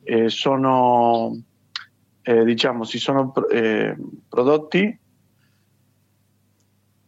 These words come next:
il primo, un giorno dopo che il ministro della sicurezza di questa regione, di Santa Fe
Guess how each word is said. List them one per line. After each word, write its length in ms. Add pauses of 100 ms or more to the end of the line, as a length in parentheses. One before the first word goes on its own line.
(120)
il 200
primo, 500
un 160
giorno 280
dopo 420
che 100
il 320
ministro 500
della 160
sicurezza 720
di 200
questa 360
regione, 420
di 60
Santa 360
Fe 320